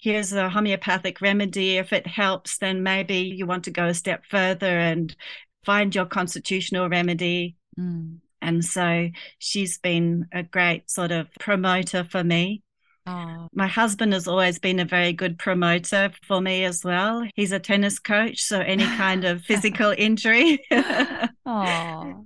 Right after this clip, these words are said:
Speaker 1: he sends to me. And also I have a friend that is a truth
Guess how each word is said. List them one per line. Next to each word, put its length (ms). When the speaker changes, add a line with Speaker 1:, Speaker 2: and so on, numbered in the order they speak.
Speaker 1:
he 180
sends 460
to 120
me. 340
And 380
also 760
I 100
have 440
a 360
friend 360
that 440
is 320
a 220
truth 480